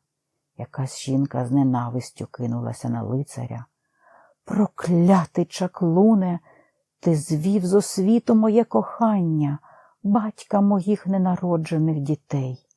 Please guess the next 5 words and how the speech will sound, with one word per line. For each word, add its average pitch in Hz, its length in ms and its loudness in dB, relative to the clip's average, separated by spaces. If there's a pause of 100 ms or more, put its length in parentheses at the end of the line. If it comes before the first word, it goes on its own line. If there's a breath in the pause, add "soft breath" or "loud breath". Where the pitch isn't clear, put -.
(640)
Нехай 156 440 0
життя 156 680 -4
тобі 143 280 0
здасться 135 680 -4
смертю». 123 880 -6